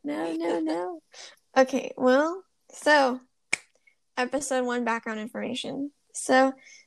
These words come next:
Speaker 1: this show was directed by Mindy Kaling, is that how you say her name?
Speaker 2: Yes.
Speaker 1: I think so, yes. And I'm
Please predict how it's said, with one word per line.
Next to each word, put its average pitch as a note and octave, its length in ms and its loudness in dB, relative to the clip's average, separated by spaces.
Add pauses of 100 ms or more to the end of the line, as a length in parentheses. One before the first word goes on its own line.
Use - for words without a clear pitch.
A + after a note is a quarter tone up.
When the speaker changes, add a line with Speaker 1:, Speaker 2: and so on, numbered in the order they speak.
(100)
Speaker 1:
this D4+ 200 2
show B3+ 680 2 (840)
was C4 680 2
directed A3+ 680 -2
by G#3+ 500 -2 (1600)
Mindy B3 600 2
Kaling, C4+ 420 -2
is D#4 60 -6
that D4 60 -6
how C#4+ 60 -2
you C#4+ 100 -2
say D4+ 120 -8
her D4+ 80 -4
name? D#4 220 -10 (260)
Speaker 2:
Yes. - 680 -10
Speaker 1:
I B3+ 60 0
think A#3 160 0
so, - 220 -4
yes. - 420 -8 (1300)
And C4 120 8
I'm B3+ 300 4